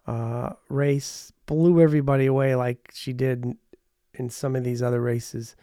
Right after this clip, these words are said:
in years past. So she's blown everybody away in her first two preseason. I don't know. She doesn't usually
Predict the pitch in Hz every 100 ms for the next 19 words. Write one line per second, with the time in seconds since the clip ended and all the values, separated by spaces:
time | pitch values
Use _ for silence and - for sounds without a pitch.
0 | _ _ _ 117 113 117 113 - 120 113
1 | 123 - 214 190 151 165 170 165 156 147
2 | 139 139 135 135 131 _ _ _ _ 123
3 | 120 117 - 147 143 - 147 131 - 143
4 | 131 - 131 123 123 123 120 _ _ _
5 | _ _ _ - 139 156 151 139 135 135
6 | - _ _ - 226 240 220 208 180 190